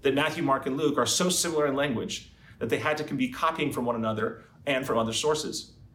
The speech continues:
All of a sudden, the Bible is not an eyewitness account of Jesus.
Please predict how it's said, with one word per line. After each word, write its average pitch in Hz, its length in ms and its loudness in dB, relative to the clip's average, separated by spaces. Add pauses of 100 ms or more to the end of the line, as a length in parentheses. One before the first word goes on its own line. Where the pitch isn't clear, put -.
(420)
All 143 160 4
of 127 40 2
a 123 60 2
sudden, 113 480 0 (240)
the 127 80 -6
Bible 123 320 2
is 113 100 -4
not 123 120 0
an 120 80 0
eyewitness 113 420 -2
account 110 320 -4
of 107 80 -8
Jesus. - 520 -4